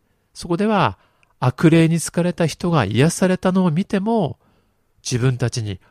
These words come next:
災いがもたらされるのではないかと恐れて、イエスを受け入れることが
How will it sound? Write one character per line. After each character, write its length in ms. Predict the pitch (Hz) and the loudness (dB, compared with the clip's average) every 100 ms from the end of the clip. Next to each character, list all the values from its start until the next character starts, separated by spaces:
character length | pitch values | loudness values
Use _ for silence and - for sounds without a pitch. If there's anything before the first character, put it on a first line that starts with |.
| - | -6
災 480 | 110 117 151 165 170 | -2 2 4 4 2
い 40 | |
が 140 | 170 165 | 2 2
も 140 | 160 | 2
た 140 | - | 2
ら 120 | 180 190 | 2 4
さ 160 | 208 | 2
れ 80 | 208 | 2
る 60 | 214 | 2
の 100 | 208 | 2
で 120 | 185 | 2
は 140 | 143 | 2
な 140 | 120 135 | 2 -2
い 60 | |
か 160 | 135 123 | -2 -4
と 120 | 101 | -4
恐 220 | 95 - | -4 -2
れ 120 | 110 | -4
て、 340 | 98 101 123 185 - - _ - | -4 -2 -2 -4 -10 -20 _ 0
イ 100 | 127 | 2
エ 80 | |
ス 220 | 127 - 107 | 2 0 0
を 340 | 117 170 - - | 4 2 0 -6
受 120 | 120 | -6
け 100 | - 139 | 0 2
入 80 | 139 | 4
れ 60 | |
る 120 | 135 | 2
こ 100 | 131 | 0
と 140 | 131 131 | -4 -2
が 180 | 170 | -2